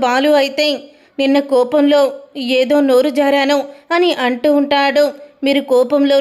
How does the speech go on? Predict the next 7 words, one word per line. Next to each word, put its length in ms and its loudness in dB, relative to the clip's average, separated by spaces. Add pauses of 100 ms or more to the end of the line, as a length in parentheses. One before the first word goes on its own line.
నోరు 260 2 (100)
జారుతారు, 460 0 (220)
చెయ్యి 240 0 (100)
చేసుకుంటారు" 680 -2 (420)
అని 200 0
అంటూ 220 -2 (120)
ఉంటుంది 360 -2